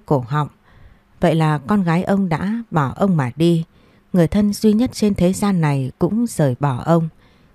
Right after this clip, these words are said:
Cuộc sống của ông còn ý nghĩa gì nữa? Sao ông không chết đi? Trời đất sao không lấy mạng ông mà tha cho họ?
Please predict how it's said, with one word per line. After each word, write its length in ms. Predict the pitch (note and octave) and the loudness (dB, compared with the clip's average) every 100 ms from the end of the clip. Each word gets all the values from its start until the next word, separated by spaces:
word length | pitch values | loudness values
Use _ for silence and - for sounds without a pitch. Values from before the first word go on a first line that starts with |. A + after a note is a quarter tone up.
| - | -8
Cuộc 180 | - D#3+ | -2 -2
sống 320 | - E3 G3+ | 2 0 0
của 160 | B3 D#3+ | 0 2
ông 280 | - G3+ G3+ - | 2 0 -2 -2
còn 300 | D#3 D3 C#3+ | -2 0 -2
ý 140 | F#3 | 0
nghĩa 260 | G3+ G3 A#3 | 2 0 0
gì 200 | A3+ C#3+ | -2 -2
nữa? 360 | C3 - A#3 C4+ _ _ - _ _ | 0 0 0 -4 _ _ -20 _ _
Sao 240 | - E3+ D#3 | -2 0 2
ông 260 | D#3+ D3+ | 0 0
không 240 | D3 E3+ C#3+ | 0 0 0
chết 320 | - A#3+ - | -2 -4 -2
đi? 220 | E3 D#3 - _ _ _ - | -2 -2 -6 _ _ _ -2
Trời 180 | F3+ D3 | 2 2
đất 180 | G#3 - | 0 -2
sao 200 | - F#3+ | -2 0
không 200 | G#3 G3 | 2 2
lấy 180 | F3 | 2
mạng 240 | G#3+ F3+ - | 2 -2 -2
ông 240 | - F3 E3+ - | -2 -2 -2 -4
mà 140 | D#3+ | -2
tha 260 | - E3+ E3+ | 0 0 0
cho 180 | - F3 | 0 0
họ? 340 | D#3 C3+ | 0 -2